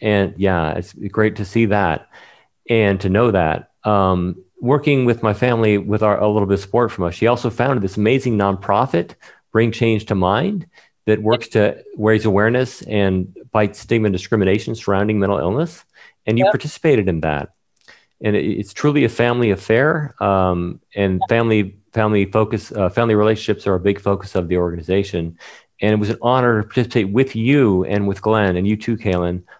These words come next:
Speaker 1: all of you, um, in the launch P S A that we filmed together in Grand Central Station in two thousand nine. I still have fond memories of that.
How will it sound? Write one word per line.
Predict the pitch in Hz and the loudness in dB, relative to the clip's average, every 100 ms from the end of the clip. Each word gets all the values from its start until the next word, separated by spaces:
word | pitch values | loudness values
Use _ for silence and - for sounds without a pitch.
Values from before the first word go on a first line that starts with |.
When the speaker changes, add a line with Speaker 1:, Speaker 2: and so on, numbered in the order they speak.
| _ | _
Speaker 1:
all | 101 113 | 0 2
of | 98 | 2
you, | 90 85 85 | 0 0 -2
um, | 98 95 92 | -2 -2 -2
in | - 98 | -2 0
the | 92 92 - | 0 0 -4
launch | - 101 110 - | -2 0 0 -2
P | 120 | 0
S | 101 - | 0 2
A | 110 | 0
that | |
we | 98 | 0
filmed | 92 110 101 | -2 -4 -4
together | 98 98 110 98 | -2 2 4 2
in | 90 | 0
Grand | 98 92 | -2 -2
Central | 95 90 | -4 -8
Station | 85 110 113 - 82 | -6 -2 -2 -4 -10
in | |
two | - | -8
thousand | 95 90 90 85 | -6 -4 -4 -6
nine. | 80 85 80 | -6 -6 -6
I | |
still | - 90 | -8 -8
have | 82 | -6
fond | - 98 90 | -4 -4 -2
memories | 87 90 82 | -4 -4 -6
of | 78 | -6
that. | 78 78 92 | -6 -6 -8